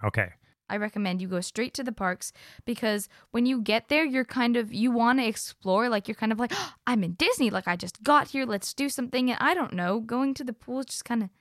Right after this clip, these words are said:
Speaker 2: anticlimactic.
Speaker 1: Well, then that would lead into my, well, so for me, I think I would agree.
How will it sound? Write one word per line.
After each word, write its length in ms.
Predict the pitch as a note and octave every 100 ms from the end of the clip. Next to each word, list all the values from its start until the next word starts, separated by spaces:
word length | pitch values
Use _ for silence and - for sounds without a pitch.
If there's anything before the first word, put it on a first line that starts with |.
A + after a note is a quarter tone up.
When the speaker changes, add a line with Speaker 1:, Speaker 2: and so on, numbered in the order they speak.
| _ _ _ _ G#3+ -
Speaker 2:
anticlimactic. 960 | A3 - G3+ G3 G3 C4 - - _ -
Speaker 1:
Well, 160 | A3+ A3
then 160 | G#3+ G#3
that 200 | D4 G4+
would 160 | D#4+
lead 480 | A3+ F3+ G#3+ F3 C3+
into 300 | C3 B2 C#3+
my, 220 | B2+ A#2+ -
well, 140 | D#3 F3
so 240 | - F#3
for 200 | - F#3
me, 480 | F3+ G3+ A3 D4+ A#3 - _ C#3
I 160 | D#3+
think 280 | - E3+ D3+
I 80 | D3
would 180 | C3 C3+
agree. 400 | A2+ A2 E2+